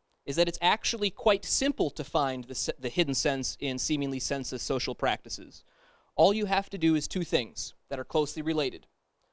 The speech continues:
Think in terms of constraints and think in terms of incentives. I view that those two things, which as I say are very closely connected, as the cornerstones for the analysis that's provided in W T F,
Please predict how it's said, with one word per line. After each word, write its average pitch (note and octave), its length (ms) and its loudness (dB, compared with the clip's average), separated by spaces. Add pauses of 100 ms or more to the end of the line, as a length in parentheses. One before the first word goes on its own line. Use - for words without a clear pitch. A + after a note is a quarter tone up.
(280)
Think A3 240 0
in A3 100 -4
terms G3+ 320 -2
of D#3+ 160 -4
constraints - 960 -4 (600)
and D#3 140 -4
think G3 320 -2
in F3 140 -2
terms E3+ 340 -4
of D3 260 0
incentives. - 720 -10 (1200)
I E3+ 140 6
view B3 280 6
that F#3 360 4
those B3+ 560 4
two C4+ 240 4
things, F3 580 2
which E3 140 -4
as D#3+ 160 2
I D3+ 60 2
say G3+ 260 4
are D3+ 80 6
very E3+ 260 2
closely F3 400 0
connected, D3 600 -2 (640)
as D3+ 420 4
the D#3+ 280 2
cornerstones F3 960 2
for D3+ 220 0
the D3+ 140 0
analysis D#3 640 0
that's - 180 -6
provided D3+ 420 2
in C#3+ 120 -4
W B2+ 260 -4
T A#2+ 180 -10
F, A2 280 -10